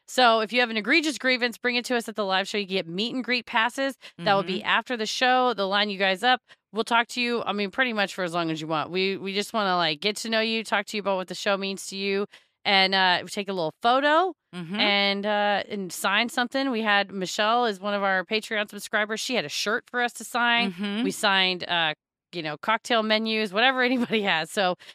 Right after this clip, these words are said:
Speaker 1: you
Speaker 2: Also the
Speaker 1: want to
Speaker 2: giveaways.
Speaker 1: And at each stop, we have a laser engraved tumbler
Speaker 2: Laser.
Speaker 1: flask. What laser? <laughs> Tumbler flask, wine glass from High Proof Designs, which is an artisan, uh,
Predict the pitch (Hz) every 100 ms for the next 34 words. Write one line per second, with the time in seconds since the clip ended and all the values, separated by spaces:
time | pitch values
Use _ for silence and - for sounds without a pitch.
0 | _ - 196 214 240 226 208 254 330 254
1 | 160 139 135 - - _ _ - 208 254
2 | 247 233 - 208 220 247 269 - - 254
3 | 214 - 208 202 190 185 175 _ _ _
4 | 190 185 165 175 208 247 269 269 247 208
5 | 214 220 196 185 185 - _ _ - 269
6 | 269 277 262 240 233 226 240 - - _
7 | _ _ 185 170 180 156 151 160 156 139
8 | 160 170 - - _ - 262 277 277 269
9 | - 233 226 - 214 214 214 196 196 185
10 | 175 - 202 - 208 185 160 185 185 208
11 | 190 180 165 175 180 180 190 - 185 180
12 | 175 175 165